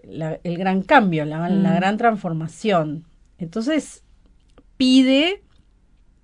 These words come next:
Speaker 1: un momento como de evaluación interna, ¿no? Y de decir, bueno, a ver, estoy acá, esto, y, y, y, ¿y cómo voy a seguir? Porque la carta que viene es la rueda de la fortuna,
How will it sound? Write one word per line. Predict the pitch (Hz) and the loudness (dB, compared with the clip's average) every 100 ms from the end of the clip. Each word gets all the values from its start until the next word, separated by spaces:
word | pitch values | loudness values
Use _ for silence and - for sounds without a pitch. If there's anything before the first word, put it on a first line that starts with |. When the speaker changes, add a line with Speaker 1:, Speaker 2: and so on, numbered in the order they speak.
| _ - | _ -4
Speaker 1:
un | 226 | 0
momento | 262 240 247 330 294 | 2 0 0 -2 0
como | 196 175 | -2 -2
de | 170 | -2
evaluación | 170 175 175 165 - 202 240 | -2 -4 -6 -8 -6 -4 -2
interna, | 233 165 175 165 151 156 | -2 -2 -4 -4 -6 -8
¿no? | 156 170 254 | -8 -6 -4
Y | 226 | -4
de | 170 156 | -4 -4
decir, | 160 160 175 | -6 -8 -8
bueno, | 175 175 | -6 -4
a | 160 | -4
ver, | 185 269 320 | -2 -4 -6
estoy | - - 233 | -12 -8 -6
acá, | 190 170 247 285 214 | -6 -4 -2 -2 -4
esto, | 202 240 214 - - - - - - - _ | -8 -8 -8 -8 -20 -20 -20 -20 -20 -20 _
y, | - 180 | -10 -10
y, | - 180 - 180 - | -8 -10 -10 -10 -10
y, | |
¿y | 202 | -10
cómo | - 220 | -6 -4
voy | 220 214 | -2 -2
a | |
seguir? | 196 175 190 262 220 165 | -4 -6 -2 0 0 -4
Porque | 165 170 | -10 -8
la | 170 | -8
carta | 165 202 240 | -6 -4 -4
que | 247 247 | -2 -2
viene | 240 254 277 | 0 0 0
es | |
la | 240 190 | 0 0
rueda | 190 202 | 0 2
de | 190 | 0
la | 165 | -2
fortuna, | - 165 165 262 233 196 190 254 | -6 -10 -4 -2 0 0 0 -2